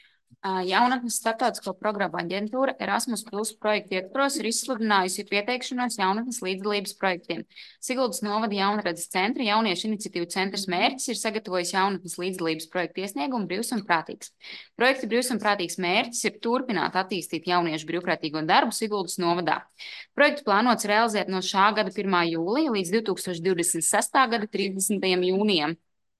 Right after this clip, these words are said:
Projekta plānotās izmaksas ir četrdesmit viens tūkstotis eiro. Tās simtprocentīgi apmērā tiek sektas no projekta līdzekļiem. Projekta finansējums paredzēts ar projekta īstenošanu saistīto izmaksu sekšanai. Pēc dotāciju līguma stāšanās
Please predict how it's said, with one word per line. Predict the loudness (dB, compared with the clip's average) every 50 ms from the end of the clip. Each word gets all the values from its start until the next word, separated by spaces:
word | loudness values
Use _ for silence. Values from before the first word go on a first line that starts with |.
| _ _ _ _ -20 -20 -20 -20 -14 _ 2
Projekta | 4 4 4 4 0 2
plānotās | 6 6 8 8 6 6 6 6 4 4 4 2 2
izmaksas | 2 2 2 2 0 -4 -4 -6 -6
ir | -4 -4
četrdesmit | -4 -4 -4 -4 -4 -4 -2 -2 -4 -4 -2
viens | -2 -2 -2 -2 -2
tūkstotis | -2 -4 -2 -2 -2 -2 -2 -4 -4 -2 0 2
eiro. | 4 6 6 6 4 4 0 -10 -14 -14 -16 -10 _ 4
Tās | 6 6 6 6 4 2
simtprocentīgi | 0 0 -2 -2 -2 -2 -2 -2 0 0 0 2 2 2 2
apmērā | 2 2 2 4 6 6 6 4 2 0 0
tiek | 2 2 2 -2 -4 -4
sektas | -2 0 0 -2 -2 -4 -4 -2
no | -4 -2 0
projekta | 0 0 0 0 0 0 0
līdzekļiem. | 0 0 -2 -4 -4 -6 -6 -8 -10 _ _ _ 2
Projekta | 2 2 2 0 -2
finansējums | 0 2 2 2 2 2 0 0 0 0 0
paredzēts | 0 0 0 2 4 4 4 4 0
ar | -4 -4
projekta | -2 0 0 0 0 0 -2 -2
īstenošanu | -2 0 0 -2 0 0 -2 -2 -4 -2
saistīto | -4 -4 -4 -4 -6 -4 -2 -2
izmaksu | 0 0 0 0 -2 -4 -2
sekšanai. | -2 -4 -4 -4 -4 -4 -4 -6 -8 -14 -18 -16 -16 -18 -6 _ 0
Pēc | 2 4
dotāciju | 4 4 6 6 6 6 6 2 0 2
līguma | 2 2 2 2 0 -2 0
stāšanās | 4 4 4 4 4 2 0 0 0